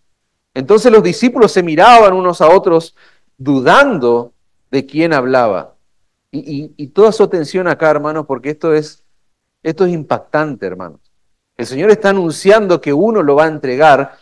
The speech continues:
Los discípulos se están mirando unos a otros.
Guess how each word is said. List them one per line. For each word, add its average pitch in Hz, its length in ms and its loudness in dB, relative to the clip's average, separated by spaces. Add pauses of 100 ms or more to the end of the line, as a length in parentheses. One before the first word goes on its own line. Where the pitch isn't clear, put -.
Los 131 120 -4
discípulos 202 480 0
se 220 60 -8
están 190 240 -2
mirando 165 440 2
unos 147 220 -4
a 123 80 0
otros. 139 540 -2